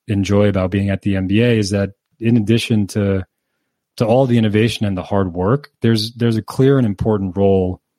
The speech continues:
that our league plays in society, right? Especially when it comes to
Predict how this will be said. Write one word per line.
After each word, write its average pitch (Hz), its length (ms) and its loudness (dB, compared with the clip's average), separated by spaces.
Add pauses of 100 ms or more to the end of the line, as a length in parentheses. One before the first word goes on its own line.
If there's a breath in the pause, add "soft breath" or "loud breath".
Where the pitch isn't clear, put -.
(280)
that 104 120 2
our 101 180 2
league 95 360 -2
plays 98 380 0
in 90 240 -4
society, 82 720 -4 (160)
right? 95 180 -2
Especially 101 420 0
when 95 140 0
it 90 100 -4
comes 95 400 -2
to 92 460 -2